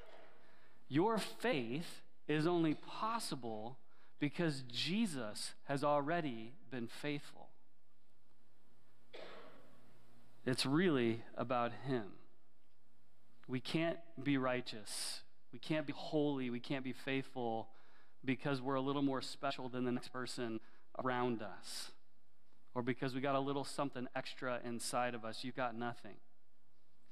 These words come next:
Isn't that encouraging? Crazy message. We also talked briefly about the inside-out way of Christ.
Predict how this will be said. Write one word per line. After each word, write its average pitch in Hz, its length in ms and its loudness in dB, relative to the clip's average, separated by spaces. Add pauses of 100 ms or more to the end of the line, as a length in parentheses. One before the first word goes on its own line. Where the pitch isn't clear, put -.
(460)
Isn't 127 180 2
that 120 220 2
encouraging? 107 640 -6 (1400)
Crazy 143 400 4
message. - 720 2 (1040)
We 123 120 4
also 147 460 4
talked 135 420 0
briefly 131 680 0 (480)
about 127 340 2
the 127 240 0
inside-out 147 1200 2 (420)
way 123 560 2
of 110 160 -6
Christ. - 520 -2